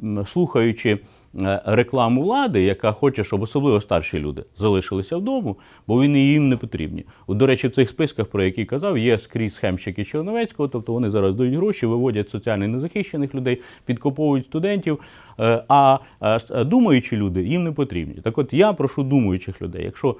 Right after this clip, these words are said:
ви вболіваєте за те, щоб захистити Київ, то, е, виконуючи, е, принципи, е, дотримання карантину,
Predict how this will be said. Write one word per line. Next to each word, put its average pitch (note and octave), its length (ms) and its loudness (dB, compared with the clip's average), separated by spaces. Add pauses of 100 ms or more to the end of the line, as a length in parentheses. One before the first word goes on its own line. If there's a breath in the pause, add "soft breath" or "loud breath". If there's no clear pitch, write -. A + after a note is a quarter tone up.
(120 loud breath)
ви C3 200 4
вболіваєте A2 640 0
за G2+ 120 -4
те, G#2 140 -2
щоб E2 200 -8
захистити C3 520 -4
Київ, F2 260 -4 (360 loud breath)
то, C3 200 2 (720)
е, G2+ 460 4
виконуючи, B2+ 920 4 (120)
е, F#2 400 -2
принципи, G#2 760 4 (540 soft breath)
е, F2+ 580 -2
дотримання G2 580 2
карантину, D3+ 600 0